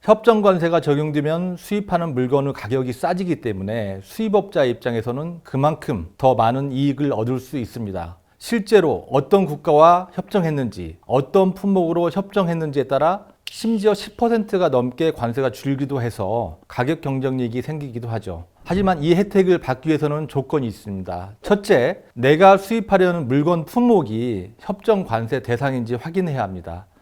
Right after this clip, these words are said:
상대방 국가마다 에프티에이 조건이 다르고 상품마다 적용 여부가 다르기 때문이죠. 그래서 거래하려는 국가와 해당 품목에 대해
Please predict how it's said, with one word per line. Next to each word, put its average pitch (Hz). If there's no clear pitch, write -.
상대방 220
국가마다 143
에프티에이 151
조건이 127
다르고 113
상품마다 147
적용 147
여부가 120
다르기 123
때문이죠. 90
그래서 170
거래하려는 165
국가와 135
해당 185
품목에 160
대해 127